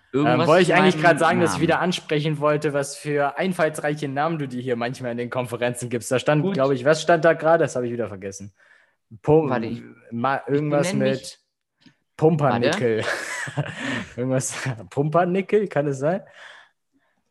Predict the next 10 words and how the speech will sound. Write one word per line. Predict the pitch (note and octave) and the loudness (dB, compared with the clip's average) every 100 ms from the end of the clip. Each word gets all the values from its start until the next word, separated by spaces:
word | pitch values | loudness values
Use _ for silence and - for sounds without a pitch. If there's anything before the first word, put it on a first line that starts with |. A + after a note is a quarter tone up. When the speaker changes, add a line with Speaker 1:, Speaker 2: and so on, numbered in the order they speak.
| _ - | _ -4
Speaker 2:
Irgendwie | C3 D3 D3 D3+ D3+ D3 D3+ | 0 2 4 6 6 4 0
Herr, | A2 B2+ D3+ F3 F3 F3+ - _ _ | -2 0 2 2 -2 -6 -14 _ _
nein, | A2+ A2+ A2 G#2 G2 _ _ | -18 -14 -12 -14 -18 _ _
Herzog | - A#2+ D#3+ D#3 D#3 D#3+ D#3 | -4 -2 -2 -4 -2 -2 -6
von | - C3 C3 B2 | -10 -6 -6 -10
Pumpernickel? | - C#3+ D3+ D3+ D3+ D3 _ D#3+ D#3+ D3+ | -14 -14 -14 -16 -14 -16 _ -18 -14 2
Hauptmann | D#3+ G#3 - D3+ D3+ | 4 4 4 0 2
von | C#3+ B2+ | 0 -2
Pumpernickel, | - C3 B2+ B2 A#2 G#2 A2+ G#2+ | -4 -4 -4 -6 -6 -8 -10 -8
genau. | G#2 G#2 A#2+ B2 A#2+ A#2 G#2 F#2+ F#2+ | -6 0 2 4 4 4 2 -2 -6